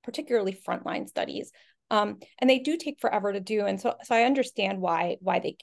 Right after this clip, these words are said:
they're not typically done. But I think for the treating clinician, it makes it very difficult. And, and that's probably, I think, one of my, my, the biggest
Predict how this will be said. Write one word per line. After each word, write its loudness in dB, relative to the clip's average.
they're 6
not 0
typically -4
done. -6
But 6
I 4
think -4
for -2
the -4
treating -2
clinician, -6
it -8
makes -8
it -12
very -2
difficult. -6
And, -2
and 4
that's 4
probably, 2
I 0
think, -4
one -2
of -4
my, -2
my, -4
the -4
biggest 2